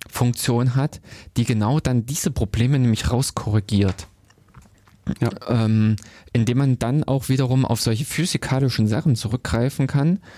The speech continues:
Speaker 1: die vielleicht nicht so super sind, die man aber einfach aufbessern kann. Und das Ganze gibt's dann nämlich zum Beispiel auch konkret, äh, auch in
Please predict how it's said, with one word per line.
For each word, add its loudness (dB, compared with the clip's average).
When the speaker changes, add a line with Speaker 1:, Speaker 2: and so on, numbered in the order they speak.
Speaker 1:
die 0
vielleicht 0
nicht 2
so 0
super 0
sind, 2
die 2
man 0
aber 0
einfach 0
aufbessern -2
kann. 2
Und 0
das 0
Ganze 0
gibt's -4
dann 2
nämlich 2
zum 0
Beispiel -2
auch -2
konkret, -2
äh, 2
auch 0
in 2